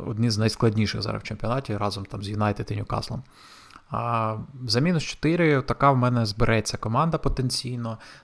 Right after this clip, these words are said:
на цей даблвік. А, якщо говорити про того,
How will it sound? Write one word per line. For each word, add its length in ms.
на 80
цей 240
даблвік. 720
А, 280
якщо 360
говорити 400
про 540
того, 400